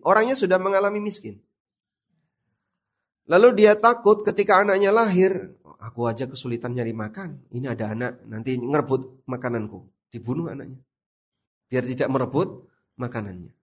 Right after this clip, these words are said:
Dilarang oleh Allah, "Jangan kau bunuh anakmu karena takut miskin." Kemudian Allah mengatakan, "Karena kau miskin." Bukan takut miskin, ya.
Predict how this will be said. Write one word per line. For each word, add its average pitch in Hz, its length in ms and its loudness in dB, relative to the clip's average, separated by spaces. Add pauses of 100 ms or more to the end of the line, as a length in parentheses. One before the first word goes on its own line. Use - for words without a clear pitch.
(640)
Dilarang 208 440 4
oleh 202 120 2
Allah, 196 280 -2 (120)
"Jangan 208 560 -2
kau 269 260 2
bunuh 196 480 4
anakmu 196 680 0 (760)
karena 190 240 4
takut 208 640 0 (160)
miskin." 104 400 -10 (180)
Kemudian 117 380 -2
Allah 127 180 0
mengatakan, 123 460 -4
"Karena 196 280 4 (140)
kau 202 240 2
miskin." 123 480 -2 (160)
Bukan 117 240 -6
takut 117 200 -4
miskin, 131 320 -4
ya. 127 60 -6